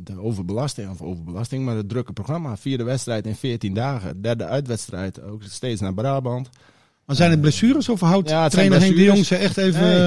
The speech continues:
Speaker 2: eh, uit de wind?
Speaker 1: Blessures, pijntjes, hè. Het zit een, een, een dun lijntje tussen een pijntje of een blessure. Maar als je dan een brede selectie hebt, kun je het ook veroorloven om iemand met een pijntje even te sparen, zeg
Speaker 2: Mhm.
Speaker 1: maar.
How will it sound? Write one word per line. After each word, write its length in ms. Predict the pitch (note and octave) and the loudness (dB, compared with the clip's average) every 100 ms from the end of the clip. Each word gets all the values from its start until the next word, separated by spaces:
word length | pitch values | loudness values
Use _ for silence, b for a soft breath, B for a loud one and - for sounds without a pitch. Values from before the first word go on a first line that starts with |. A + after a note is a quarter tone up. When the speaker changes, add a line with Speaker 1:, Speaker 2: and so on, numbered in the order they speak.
| F3 | 4
Speaker 2:
eh, 80 | F3 | 2
uit 160 | E3+ D#3+ | -2 0
de 60 | |
wind? 280 | D#3 A#2 G#2+ | 0 0 -2
Speaker 1:
Blessures, 580 | A#2 A#2+ D3 D#3 C#3+ B2+ | -6 -4 -2 -2 -2 -6
pijntjes, 640 | - C#3+ D3+ C3 B2+ A#2 G#2+ | -4 -2 -2 -4 -8 -8 -8
hè. 140 | A#2+ E3 A2 | -8 -6 -8
Het 160 | G#2+ - | -10 -10
zit 220 | A#2+ A2 | -14 -12
een, 220 | G2 D2 | -14 -14
een, 140 | F#2 | -14
een 160 | F#2+ G2+ | -12 -8
dun 180 | G#2+ A2 | -4 -2
lijntje 340 | A#2 A#2 G#2 | -2 -4 -6
tussen 260 | - G#2+ A2 | -10 -8 -8
een 160 | G2+ | -10
pijntje 480 | G2+ C3 C3 A#2 G2 | -4 -4 -2 -6 -6
of 100 | G#2 | -6
een 100 | G#2 | -6
blessure. 420 | G2 F#2 D#3 C#3+ A#2+ | -6 -6 -6 -6 -6
Maar 200 | B2 A#2 | -6 -6
als 100 | B2+ | -4
je 80 | |
dan 140 | C3 B2 | -4 -4
een 80 | A#2 | -2
brede 280 | C3 B2+ | -2 -4
selectie 360 | A2 B2+ B2+ A#2+ | -4 -8 -8 -8
hebt, 180 | B2+ - | -8 -8
kun 100 | C#3+ | -10
je 60 | |
het 100 | C3 | -8
ook 120 | A#2 A#2 | -8 -8
veroorloven 720 | - F3+ D3+ G#2 G#2 C3 - | -8 -6 -4 -4 -4 -10 -8
om 140 | A#2 | -6
iemand 260 | A2+ A#2 G#2 | -6 -6 -4
met 160 | A2 | -4
een 120 | G2+ G2+ | -6 -6
pijntje 400 | A2 G#2+ F#2+ G#2+ | -6 -6 -8 -10
even 360 | B2 G2 F2 | -8 -8 -10
te 120 | - | -16
sparen, 480 | F#2+ F#3 F#3+ A2 E2 - | -16 -12 -10 -10 -12 -18
zeg 140 | - A2 | -8 -4
Speaker 2:
Mhm. 100 | |
Speaker 1:
maar. 100 | A2+ | -4